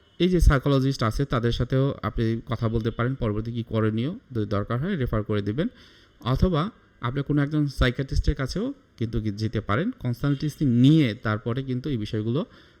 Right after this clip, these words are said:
যে চি-, সঠিক চিকিৎসা সেটি নেবেন। So আজকে ভিডিও এখানে রেখে দিচ্ছি, কারো কোনো প্রশ্ন থাকলে অবশ্যই কমেন্টে জানাবেন এবং আমাদের চ্যানেলটি সাবস্ক্রাইব করে রেখেছেন আশা করি।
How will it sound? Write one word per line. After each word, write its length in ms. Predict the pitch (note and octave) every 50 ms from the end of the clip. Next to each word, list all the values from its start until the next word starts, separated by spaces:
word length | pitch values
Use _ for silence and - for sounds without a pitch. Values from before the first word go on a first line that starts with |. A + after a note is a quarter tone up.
| _ _ -
যে 60 | -
চি-, 220 | - - A#2+ A#2
সঠিক 320 | B2 - B2 A#2+ - D#3+ C#3
চিকিৎসা 340 | - G#2+ G#2+ A#2+ B2+ - F3
সেটি 240 | - - A2 G#2 F#2
নেবেন। 300 | F#2 F2+ - - - G#2+ - _ _ _ _ _ _ _ _ _ - -
So 60 | -
আজকে 220 | G2 A#2 - C3+
ভিডিও 240 | C3+ C#3 C3+ - D3
এখানে 220 | C3 - C3+ C#3
রেখে 260 | C3+ B2+ B2 - - C3
দিচ্ছি, 240 | C3 C3 - -
কারো 220 | - - B2+ A#2+ B2+
কোনো 160 | - C3 C3+
প্রশ্ন 320 | - - D3 - - D#3+
থাকলে 220 | C#3+ D#3 D#3 F3+ F3
অবশ্যই 280 | D3 A#2 A#2+ - B2+
কমেন্টে 280 | A2+ A2+ G#2 G#2 G2+ G2+
জানাবেন 460 | G2 G2+ G2 G2+ G#2 A2+ C#3 F#3 A3+ -
এবং 200 | - A#2 A2 A2
আমাদের 220 | G#2+ G2+ G2+ A2+ A2+
চ্যানেলটি 260 | - A2+ G#2+ A2+ B2+
সাবস্ক্রাইব 360 | B2 - G#2+ A#2+ - C3+ B2+ -
করে 160 | C#3 C3 B2+
রেখেছেন 400 | A2+ A2 A#2 B2 B2+ A#2 - G#3 -
আশা 200 | - A#2 - -
করি। 220 | G2 - - -